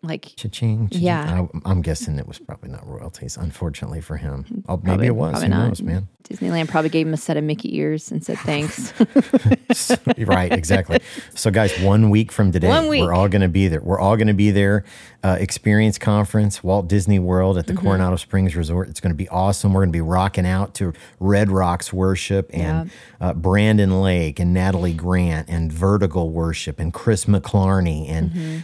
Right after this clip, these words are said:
Speaker 2: incredible speakers, Hosanna Wong, who was just on the podcast a couple of weeks ago. And you guys,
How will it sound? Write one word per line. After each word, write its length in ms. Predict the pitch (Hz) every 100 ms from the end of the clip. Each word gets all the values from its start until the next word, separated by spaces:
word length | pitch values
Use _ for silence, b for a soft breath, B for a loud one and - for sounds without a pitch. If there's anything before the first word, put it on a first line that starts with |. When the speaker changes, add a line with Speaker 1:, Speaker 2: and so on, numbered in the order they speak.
| - 101
Speaker 2:
incredible 520 | 101 - 113 117 104
speakers, 480 | - 107 95 101 -
Hosanna 420 | 98 90 95 95
Wong, 440 | 92 98 101 87
who 80 | 71
was 140 | 80 -
just 200 | 90 -
on 100 | 87
the 60 | 78
podcast 560 | 95 95 - 90 -
a 40 | 87
couple 280 | 90 87
of 60 | 82
weeks 280 | 90 101 -
ago. 180 | 78 73
And 140 | 78
you 100 | 117
guys, 440 | - 80 78 -